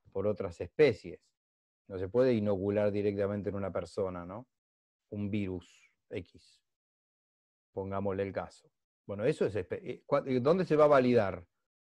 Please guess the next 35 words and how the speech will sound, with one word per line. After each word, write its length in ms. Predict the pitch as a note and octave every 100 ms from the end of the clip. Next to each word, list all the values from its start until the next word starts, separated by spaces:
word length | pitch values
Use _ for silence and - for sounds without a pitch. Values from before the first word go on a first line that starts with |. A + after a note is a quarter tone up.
| _ _ _ _ -
la 160 | F#2+
forma, 420 | E2+ A2 G#2 G#2+ G#2+
la 180 | G#2 G2
creación 420 | A2+ G#2+ G2+ C#3
de 100 | B2+
un, 300 | B2 A#2 A2
de 60 | A2
una 120 | A2
vacuna? 500 | A2 G#2 G2+ F2 E2+ - _ _ _ _ _ _ _ _ _ _ _ _ _
Eh, 240 | - A#2 G#2
eh, 360 | A#2+ A#2+ A2+ A#2+
eh, 40 | G#2
a 80 | A2
ver, 340 | A2 F#2+ A2
de, 240 | G2+ G#2+ F#2
cognitivamente 640 | A2+ G#2+ A2+ D3+ D3+ E3+
lo 40 | A#2+
que 60 |
se 100 | A#2+
va 120 | C3
a 40 | C3+
validar 420 | B2 A#2 C3+ C#3
es, 200 | C#3 - _ D#3
esta 220 | D#3 D3+
vacuna 380 | A#2 - D#3+ D3
sirve 320 | - C#3+ D3
para 180 | A2+ F#2+
curar 460 | G#2 A2 B2+ C#3 -
esta 240 | C3 A#2
enfermedad, 360 | G#2 F#2+ A2+ G#2
o 20 |
para 200 | A2+ G#2
prevenir 340 | A2 A2 C3
esta 120 | C3 A#2+
enfermedad, 460 | G2+ F#2+ A2+ F2